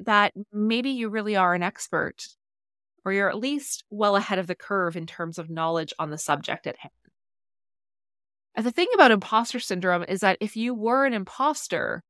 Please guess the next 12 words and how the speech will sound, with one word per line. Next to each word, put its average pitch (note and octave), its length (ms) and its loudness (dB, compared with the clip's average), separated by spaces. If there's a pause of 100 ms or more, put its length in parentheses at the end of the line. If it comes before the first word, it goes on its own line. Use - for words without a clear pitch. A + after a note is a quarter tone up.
(520)
you G3 300 -4
wouldn't G#3+ 320 -2
have A3 540 4
imposter F3 500 -6
syndrome. - 480 -8 (1120)
Because A3+ 260 4
imposters G#3+ 880 4 (400)
do A3+ 180 4
not A3 300 6
get C4+ 400 4
imposter A#3+ 540 -2
syndrome, E3+ 640 -2